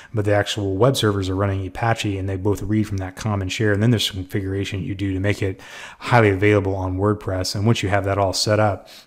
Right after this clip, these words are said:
you can have WordPress run as highly available on multiple web servers, and then it hit a database backend that's highly available, uh, because of Galera. Now, each one of these does require a load balancer, so,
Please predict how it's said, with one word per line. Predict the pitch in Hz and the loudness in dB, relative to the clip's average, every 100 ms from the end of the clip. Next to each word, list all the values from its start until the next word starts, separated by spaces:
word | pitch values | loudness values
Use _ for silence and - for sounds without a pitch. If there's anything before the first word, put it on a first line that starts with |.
| - | -8
you | 107 | -6
can | 101 95 | -4 -6
have | 107 98 95 92 - - - 110 - | -4 -4 -4 -6 -12 -20 -18 -12 6
WordPress | 131 147 104 95 107 | 6 6 2 0 -2
run | 98 | -2
as | 92 - | -2 -2
highly | 107 101 | -2 -2
available | 95 98 98 95 98 - - - | -2 -2 -2 -2 -4 -6 -16 -6
on | 110 101 98 | -2 0 2
multiple | 107 - 101 | 0 0 0
web | 104 120 | 2 2
servers, | 107 98 98 98 - - - | 0 0 -2 -4 -10 -20 -10
and | 110 107 | -2 2
then | 110 104 | 2 2
it | 95 | 0
hit | 104 | -2
a | 95 | -2
database | 95 107 95 95 - | 0 0 0 -4 -2
backend | 117 127 120 101 95 | 0 2 0 -4 -4
that's | 92 | -6
highly | - 95 95 | -6 -4 -2
available, | 95 95 92 92 95 - - - - | -2 -4 -4 -4 -6 -8 -20 -20 -6
uh, | 104 95 | -4 -2
because | 95 98 98 | -2 -4 -4
of | 90 | -6
Galera. | 87 92 113 - - - _ _ _ _ _ _ _ _ - | -4 0 0 0 -8 -20 _ _ _ _ _ _ _ _ 0
Now, | 120 110 131 | 2 4 2
each | 165 | 4
one | 135 | 4
of | 101 | 4
these | 98 92 | 0 -4
does | 101 139 143 | 4 6 6
require | 110 - - 95 95 | 4 2 2 2 0
a | |
load | 92 107 127 | 4 6 6
balancer, | 95 90 92 - 98 | 2 -2 -4 -6 -6
so, | - - 95 95 | -6 -6 -4 -4